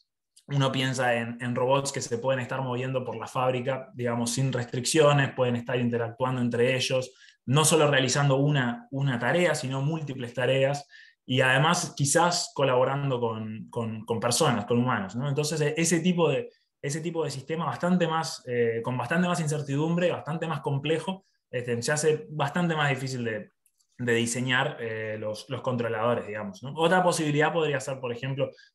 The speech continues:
cuando uno quiere mandar robots a, a realizar tareas peligrosas, por ejemplo, exploración de, de una cueva que no está mapeada.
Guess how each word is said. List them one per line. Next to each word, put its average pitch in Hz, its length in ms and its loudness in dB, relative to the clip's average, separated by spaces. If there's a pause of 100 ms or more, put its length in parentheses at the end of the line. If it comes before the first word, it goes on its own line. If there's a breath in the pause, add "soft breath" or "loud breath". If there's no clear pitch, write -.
(240)
cuando 127 220 0
uno 135 120 -2
quiere 139 200 -2
mandar 123 300 0
robots 123 420 0
a, 107 100 -4
a 113 140 -6
realizar 113 400 -4
tareas 120 260 -2
peligrosas, 135 600 0
por 120 100 -6
ejemplo, 120 240 -6
exploración 120 540 -6
de, 110 220 -4
de 127 100 -8
una 120 240 -4
cueva 143 400 2
que 113 100 -8
no 120 100 -4
está 120 200 -6
mapeada. 139 720 0